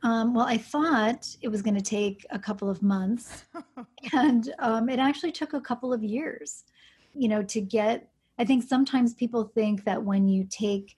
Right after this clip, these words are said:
Speaker 1: difficult legal or medical language and you translate it into plain language, that that's an easy process,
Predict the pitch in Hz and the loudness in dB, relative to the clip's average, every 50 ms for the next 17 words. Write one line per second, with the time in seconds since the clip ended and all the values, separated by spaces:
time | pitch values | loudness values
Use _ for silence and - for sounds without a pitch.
0 | _ _ _ _ _ - 220 196 214 208 - 214 214 233 214 208 208 190 202 196 | _ _ _ _ _ -2 0 0 -2 -2 -2 -2 -2 0 0 0 0 2 2 2
1 | 196 190 190 190 190 190 196 196 196 202 190 185 190 190 196 190 190 190 190 185 | 2 2 2 2 0 0 -2 -4 -2 -2 0 0 2 0 0 0 0 0 2 2
2 | 196 185 185 - 185 185 185 185 185 180 180 180 180 - - _ _ _ - - | 0 -2 -2 -2 -2 -2 -2 -2 -2 -2 -2 -4 -6 -8 -16 _ _ _ -10 -4
3 | - 214 208 208 208 196 - 208 196 190 185 185 - - 180 196 196 - - 294 | -2 0 0 2 0 0 0 0 0 2 0 0 0 -2 -2 -4 -6 -4 -4 -2
4 | 339 359 311 254 214 202 185 190 196 196 - 196 202 190 - - 185 190 - 214 | 0 2 2 2 2 2 2 2 0 -2 -2 -6 -6 -4 -2 -2 -4 -2 -4 -4
5 | 214 240 208 190 180 196 190 190 - 180 180 196 196 - 269 302 339 339 - - | -2 -2 -2 -2 -2 -2 -4 -4 -4 -4 -4 -4 -4 -4 -6 -6 -6 -8 -10 -16